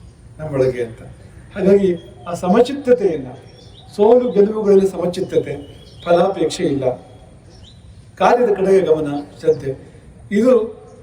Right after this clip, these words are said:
ನಿಮ್ಮ ಮಂತ್ರ ಆಗಲಿ ಈ ಆಟದ ಸಮಯದಲ್ಲಿ ಎಂಬುದಾಗಿ ನಾವು ಈ ಸಮಯದಲ್ಲಿ, ಆ, ಆಶಿಸಿ ನಿಮ್ಮೆಲ್ಲರನ್ನೂ ಪ್ರೀತಿಯಿಂದ ಆಶೀರ್ವದಿಸ್ತೇವೆ. ಖುಷಿ ಖುಷಿಯಾಗಿ ಆಟ ಆಡಿ, ಮತ್ತೆ ಆಟ ಮುಗಿದ್ಮೇಲೂ ಖುಷಿಯಾಗಿರಿ, ಅಷ್ಟೇ ವಿಷಯ.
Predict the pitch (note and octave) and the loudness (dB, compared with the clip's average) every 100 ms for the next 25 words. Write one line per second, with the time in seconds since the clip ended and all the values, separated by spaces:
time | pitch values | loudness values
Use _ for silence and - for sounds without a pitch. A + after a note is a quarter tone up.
0 | - F3+ F#3 F3+ E3 E3+ F#3 F3+ F#3+ F3+ | -8 -2 0 2 0 -4 -4 -2 0 2
1 | D#3+ D#3+ D3+ C#3+ E3+ D#3+ D3 E3 D#3 D3+ | 2 0 -6 -8 -4 -4 -2 -2 -4 -6
2 | D3 C#3 C#3 C#3 - D3+ C3+ C#3 C3+ C3 | -10 -10 -10 -10 -10 -10 -8 -6 -6 -6
3 | B2+ C#3+ C3+ C3 B2+ B2+ - - - - | -8 -10 -8 -6 -2 -4 -6 -18 -20 -20
4 | - - - B2+ - - C#3+ D3+ - F3+ | -20 -16 -14 -14 -12 -12 -10 -12 -10 -10
5 | - - - - D3+ D3 C#3+ C#3 E3+ E3 | -10 -16 -20 -20 -14 -8 -4 -4 -4 -6
6 | C#3 C#3 C3+ C3+ C3 - - C#3+ C3 C3 | -6 -4 -4 -2 -4 -6 -14 -10 -8 -8
7 | - C3+ - - - - - - - - | -10 -12 -12 -14 -20 -20 -20 -20 -20 -20
8 | - - - - - - - G3+ G3+ C4 | -20 -20 -20 -20 -20 -20 -12 -4 -2 2
9 | B3 A#3 A#3+ A#3+ A#3 G3+ G3+ G3+ F3 F#3+ | 2 4 4 4 4 2 2 2 2 0
10 | - - - - - - - - - - | -6 -16 -20 -20 -20 -20 -20 -20 -20 -14
11 | C#3+ C3+ E3 C#3 C#3 E3 F#3+ C#4+ C#4+ - | -10 -4 -4 -2 -2 0 0 -2 -6 -2
12 | C3 A#2 - - - - A2+ G#2+ G2 F#2+ | -2 -2 -6 -16 -20 -18 -18 -16 -18 -20
13 | - - - - - - - - - F3 | -20 -20 -20 -20 -20 -20 -20 -20 -2 0
14 | D3 - | 0 -6